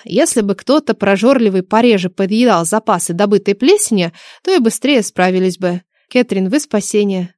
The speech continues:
восхищённо улыбнулась я трольчихе. «Я знаю», без ложной скромности ответила она.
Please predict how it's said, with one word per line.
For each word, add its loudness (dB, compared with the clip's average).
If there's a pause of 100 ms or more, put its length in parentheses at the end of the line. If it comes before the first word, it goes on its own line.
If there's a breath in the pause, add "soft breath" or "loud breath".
восхищённо -2
улыбнулась 0
я 0
трольчихе. -6 (180)
«Я -2
знаю», 0 (280)
без 2
ложной 2
скромности -2
ответила -4
она. -6